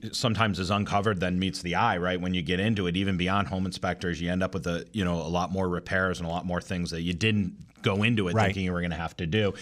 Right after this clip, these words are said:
Speaker 1: And if you're not experienced in doing it and you're a first-time home buyer and you don't have the expertise like you've talked about before,
Speaker 2: And, and you don't have
Speaker 1: you're in
Speaker 2: access to
Speaker 1: trouble.
Speaker 2: construction labor.
Speaker 1: Right,
Speaker 2: I mean, the
Speaker 1: yeah,
Speaker 2: construction
Speaker 1: right,
Speaker 2: labor is a
Speaker 1: right. You're gonna
Speaker 2: major,
Speaker 1: pay out the
Speaker 2: major
Speaker 1: nose
Speaker 2: obstacle.
Speaker 1: for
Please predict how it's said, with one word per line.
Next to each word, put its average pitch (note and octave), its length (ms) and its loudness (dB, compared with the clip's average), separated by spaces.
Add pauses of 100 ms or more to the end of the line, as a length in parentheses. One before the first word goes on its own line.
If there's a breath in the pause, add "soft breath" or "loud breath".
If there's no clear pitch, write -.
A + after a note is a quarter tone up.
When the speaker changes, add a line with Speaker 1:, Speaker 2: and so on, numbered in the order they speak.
(180 loud breath)
Speaker 1:
And A#2 60 4
if A2 80 2
you're A#2+ 100 6
not C3 160 4
experienced A2+ 500 0
in F2+ 60 0
doing A2+ 220 4
it F#2+ 40 0
and F#2 80 -2
you're F#2 100 2
a - 20 -12
first-time F#2+ 400 -2
home G#2 180 0
buyer F#2 240 0
and E2 100 -2
you E2 60 0
don't A2 240 2
have G2+ 160 2
the F2 140 2
expertise E2+ 480 -2
like F2 100 -4
you've E2+ 140 -6
talked F#2 240 0
about D#2+ 200 0
before, F2+ 280 2
Speaker 2:
And, F3 180 6
and F#3+ 140 8
you A3 80 8
don't E3+ 100 10
have D3 80 8
Speaker 1:
you're C3+ 80 10
in C3 40 10
Speaker 2:
access B2 200 8
to - 60 8
Speaker 1:
trouble. A2+ 140 8
Speaker 2:
construction C3 440 4
labor. E2+ 340 -4
Speaker 1:
Right, G2 180 4
Speaker 2:
I - 40 6
mean, A#2 80 6
the A#2 80 4
Speaker 1:
yeah, G#2 60 4
Speaker 2:
construction A#2+ 440 6
Speaker 1:
right, A#2+ 120 6
Speaker 2:
labor B2+ 100 8
is G2 80 4
a G#2+ 40 6
Speaker 1:
right. G#2+ 100 8
You're A2 180 8
gonna A2 120 8
Speaker 2:
major, G#2+ 60 8
Speaker 1:
pay G2+ 120 6
out G2 80 6
the A#2 80 10
Speaker 2:
major A2 140 8
Speaker 1:
nose G2+ 280 8
Speaker 2:
obstacle. D#2 120 2
Speaker 1:
for C3+ 140 6